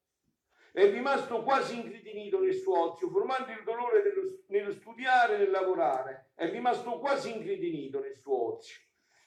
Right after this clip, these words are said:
Ne viene un altro figlio alla luce, e questo, sebbene più piccolo, fa la volontà di suo padre,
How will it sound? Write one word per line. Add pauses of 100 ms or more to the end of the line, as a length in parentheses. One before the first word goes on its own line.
(140)
Ne
viene
un
altro
figlio
alla
luce,
e
questo,
sebbene
più
piccolo,
fa
la
volontà
di
suo
padre,